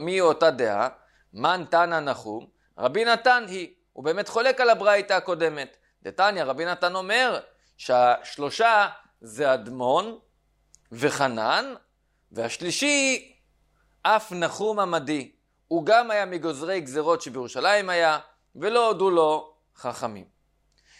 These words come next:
שואלת הגמרא, וכי היו רק שלושה דיינים ותו לקה ולא יותר? ואמר רבי פנחס, אמר בשם רבי הושעיה,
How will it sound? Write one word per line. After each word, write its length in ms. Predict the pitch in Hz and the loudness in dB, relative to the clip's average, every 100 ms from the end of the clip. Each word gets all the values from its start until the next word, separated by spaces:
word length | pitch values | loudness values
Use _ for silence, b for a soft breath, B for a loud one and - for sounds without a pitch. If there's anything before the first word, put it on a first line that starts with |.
| b | b
שואלת 340 | - 113 156 | -4 0 2
הגמרא, 500 | 147 117 101 107 160 123 - _ _ | 0 -2 -4 2 2 0 -6 _ _
וכי 200 | - 104 | -10 -4
היו 260 | 120 165 | -2 0
רק 180 | 156 160 | 2 0
שלושה 380 | - 131 - 143 | -2 -12 -4 -4
דיינים 540 | 143 117 107 151 185 117 | -2 -4 -4 -6 -6 -6
ותו 260 | 113 156 | -6 -6
לקה 440 | 135 110 - 233 180 107 | -2 -2 2 2 0 -4
ולא 140 | 117 | -6
יותר? 440 | 131 - 147 226 214 - b b - | -6 -4 -2 0 -2 -6 b b -6
ואמר 600 | 123 143 143 151 190 190 | 2 4 4 4 2 4
רבי 180 | 180 175 | 2 0
פנחס, 720 | 170 170 - 175 165 - - - | -4 -6 2 2 2 -2 -10 -8
אמר 220 | 135 180 | -2 -2
בשם 320 | 160 - 165 | -2 -6 -4
רבי 180 | 170 147 | -4 -2
הושעיה, 600 | 139 - 165 185 202 165 | -4 0 2 4 4 2